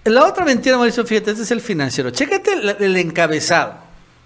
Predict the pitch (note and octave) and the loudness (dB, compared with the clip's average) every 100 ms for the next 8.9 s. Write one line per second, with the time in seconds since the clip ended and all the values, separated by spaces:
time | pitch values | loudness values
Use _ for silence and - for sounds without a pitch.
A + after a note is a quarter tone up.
0 | _ _ _ _ _ _ _ _ - - | _ _ _ _ _ _ _ _ -20 -20
1 | _ _ - - A3+ B3 A#3+ A#3+ F4+ F4 | _ _ -10 -2 2 4 2 2 0 2
2 | D#4 B3 B3+ B3+ G3 G#3+ C4+ D4+ B3 A#3+ | 4 6 6 2 -6 -2 0 0 -2 -2
3 | G3+ A3+ A3+ F3 - - A#3 A#3 - - | -2 0 0 -2 -6 0 2 2 -4 -2
4 | G#3+ A3 G#3+ F#3 E3+ D#3+ F3 F3+ F3 E3+ | 0 2 0 0 0 -2 -2 0 -2 -2
5 | D#3+ E3 - - D#3+ D#3 D#3 D#3 - D#3+ | -2 -2 -4 -2 0 0 -2 -6 -8 -4
6 | C#3+ D3+ C3+ B2+ C3+ C3+ B2 A#2+ A#2+ G#2 | -4 -4 -6 -4 -2 -4 -4 -6 -8 -16
7 | A#2 - G#3+ F#4 A#4+ A#4+ - _ _ _ | -18 -8 -2 0 0 -4 -14 _ _ _
8 | _ _ _ _ - A#3 E4 C4+ - | _ _ _ _ -2 0 0 -2 -6